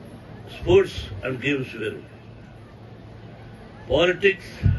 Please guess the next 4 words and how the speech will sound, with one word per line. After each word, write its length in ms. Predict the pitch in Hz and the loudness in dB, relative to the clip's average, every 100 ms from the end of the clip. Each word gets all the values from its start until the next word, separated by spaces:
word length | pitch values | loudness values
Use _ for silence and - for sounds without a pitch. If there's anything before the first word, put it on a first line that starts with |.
| - - - - - - - - - - - - - - | 0 -12 -14 -14 -12 -12 -14 -14 -14 -14 -14 -14 -14 -6
మంచి 260 | - 160 196 | 0 0 2
పనులు 340 | 175 180 165 | 6 6 6
చేస్తే 200 | 165 156 | 2 -2
గెలుస్తారు, 680 | 160 151 151 - 151 156 156 | -2 0 0 2 2 2 -2